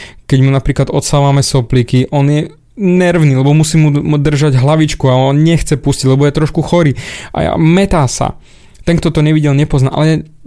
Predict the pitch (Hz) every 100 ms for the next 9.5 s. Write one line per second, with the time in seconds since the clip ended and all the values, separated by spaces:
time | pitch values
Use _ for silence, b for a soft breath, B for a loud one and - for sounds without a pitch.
0 | 180 - 180 175 185 151 156 170 147 135
1 | 170 185 175 165 170 156 127 180 - 131
2 | - 143 143 143 170 185 B B - 151
3 | 147 - _ 175 196 185 143 156 - 160
4 | 156 156 151 165 196 156 160 - 151 156
5 | 156 156 156 139 151 165 143 156 151 160
6 | - - - 240 233 220 226 - 190 226
7 | 202 120 b b b b b b - 160
8 | 185 165 151 - - 214 196 - 180 196
9 | 185 131 143 175 -